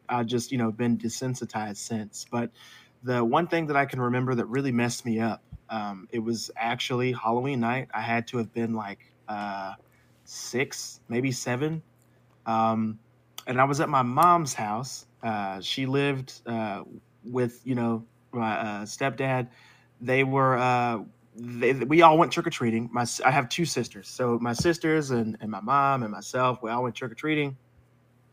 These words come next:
I'm back and we're watching horror movies as a family, right? Which is really just me watching horror movies. My sister's eating candy and my mom and stepdad just hanging out and talking. And, uh, we all slept downstairs in the, uh,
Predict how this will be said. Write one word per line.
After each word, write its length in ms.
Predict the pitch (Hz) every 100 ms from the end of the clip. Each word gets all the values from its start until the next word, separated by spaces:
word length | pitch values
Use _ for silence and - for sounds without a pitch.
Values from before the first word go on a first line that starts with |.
| _ _ - - _ _ -
I'm 100 | 113
back 360 | 143 147 143
and 320 | 123 113 110 - - -
we're 80 | 147
watching 280 | 156 - 147
horror 260 | 180 202
movies 380 | 165 135 113 113
as 100 | 123
a 80 | 120
family, 640 | - 143 147 143 120 110
right? 300 | 117 120 135
Which 200 | 139 135
is 140 | 147 185
really 220 | 214 170
just 200 | 135 117
me 180 | 123 139
watching 300 | 143 143 143
horror 240 | 147 147
movies. 380 | 147 143 147 131
My 100 | 120
sister's 400 | - 135 127 127
eating 200 | 127 117
candy 440 | 127 131 131 131
and 100 | 117
my 100 | 117
mom 340 | 113 117 120 117
and 80 | 110
stepdad 480 | 113 110 104 104 - _
just 200 | - -
hanging 260 | 113 107 110
out 140 | 110
and 100 | 113
talking. 420 | 110 110 147 143 _ - - - - -
And, 240 | 135 139
uh, 80 | 139
we 140 | 156
all 260 | 170 165 165
slept 580 | - - 151 156 - 165
downstairs 1000 | 120 131 135 131 - 147 160 - - -
in 200 | 120 123
the, 200 | 123 123
uh, 360 | 120 120 117